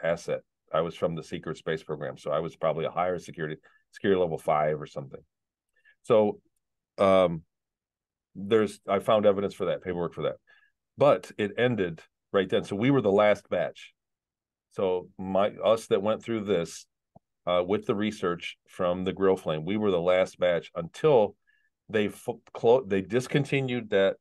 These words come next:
program. And don't think that that's discontinued because it's,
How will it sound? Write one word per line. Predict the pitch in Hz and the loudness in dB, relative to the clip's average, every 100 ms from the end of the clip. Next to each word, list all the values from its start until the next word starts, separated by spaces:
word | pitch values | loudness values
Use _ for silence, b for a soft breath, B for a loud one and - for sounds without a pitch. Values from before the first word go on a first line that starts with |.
| _ _ _ _ _ _ _ - | _ _ _ _ _ _ _ -2
program. | 110 98 76 76 85 _ _ _ | 0 0 -4 -6 -12 _ _ _
And | 87 87 | -8 0
don't | 101 110 | 2 0
think | - - 113 104 | -2 -2 0 -2
that | 90 | 0
that's | 98 87 | 0 0
discontinued | - 98 - 90 98 92 87 | -4 -6 -8 -8 -6 -6 -6
because | 87 85 90 85 | -8 -4 -4 -4
it's, | 85 80 - | -8 -12 -14